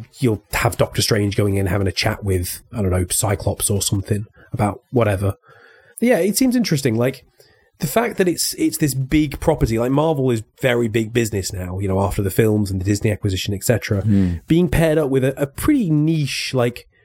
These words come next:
Speaker 1: fan favorite in Firaxis. Like, it's certainly
Speaker 2: Hmm.
Speaker 1: not like, you'd expect this sort of, like, uh, combination with some really big studios, you know, like, the kind of thing you'd see in, like, maybe an Assassin's Creed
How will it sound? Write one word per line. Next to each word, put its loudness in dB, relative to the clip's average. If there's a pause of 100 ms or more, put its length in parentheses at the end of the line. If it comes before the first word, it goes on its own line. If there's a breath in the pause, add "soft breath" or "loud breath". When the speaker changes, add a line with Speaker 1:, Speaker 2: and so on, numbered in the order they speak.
(120)
Speaker 1:
fan 0
favorite 0
in 0
Firaxis. -4
Like, 0
it's -2
certainly 4
Speaker 2:
Hmm. 6
Speaker 1:
not 0
like, 0 (340 loud breath)
you'd 2
expect -2
this 0
sort 0
of, 0
like, -2
uh, 0
combination 2
with 0
some 0
really 2
big 0
studios, -2
you -2
know, 0
like, 0
the -2
kind 2
of -4
thing 2
you'd -2
see 2
in, 0
like, -2
maybe 0
an 0
Assassin's -2
Creed 0